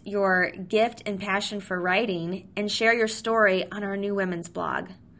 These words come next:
Perhaps you feel called to ministry and you want to know more about the residency program at Grace. Perhaps you're saying, "You know,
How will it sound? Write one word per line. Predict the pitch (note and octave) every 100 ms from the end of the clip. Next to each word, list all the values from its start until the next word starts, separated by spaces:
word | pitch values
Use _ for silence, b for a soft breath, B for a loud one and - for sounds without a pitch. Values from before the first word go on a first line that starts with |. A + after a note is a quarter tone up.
| b b b b b b b
Perhaps | C#4 B3+ D4 D#4+
you | F4
feel | E4+ D4
called | C#4+ D4 C4+ C4+
to | C#4
ministry | A#3 A#3+ C#4 - - F3+
and | - G#3+
you | A3+
want | A#3+ C#4
to |
know | C4 B3
more | A3 A#3+ A3+ G3+
about | - G3+ G3+
the | G#3
residency | G3 G3+ G#3 G3+ F#3 F3
program | E3+ F3 E3 F2+ E3+
at | -
Grace. | F2+ - - - - - - - - - - b b b b b b b b -
Perhaps | G#3+ B3 C4 C#4+
you're |
saying, | B3 C4+ A#3 A3+
"You |
know, | A#3 B3+ C#4